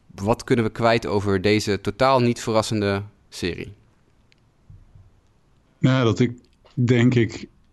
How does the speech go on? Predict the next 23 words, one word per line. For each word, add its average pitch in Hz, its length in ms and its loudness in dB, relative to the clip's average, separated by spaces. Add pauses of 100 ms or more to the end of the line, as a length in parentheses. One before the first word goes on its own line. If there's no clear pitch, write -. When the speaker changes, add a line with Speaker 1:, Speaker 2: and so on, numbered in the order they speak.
(220)
Speaker 2:
gelukkig 135 640 2
nog 123 180 -2
één 135 240 4
serie 117 440 2
goed - 260 -2
voorspeld 123 560 -2
heb 156 200 4
van - 260 4
Speaker 1:
<laughs> 139 40 -2
Speaker 2:
tevoren. 151 360 2
Speaker 1:
Je 104 60 0
bent 110 140 0
niet 120 100 0
de 127 60 6
enige, 113 340 4
denk - 40 0
ik. - 220 -8
<laughs> - 320 2 (1080)
Speaker 2:
Het, 127 280 2
eh, 120 540 2 (280)
ja, 127 300 0
dit, 123 300 0
dit 127 500 -2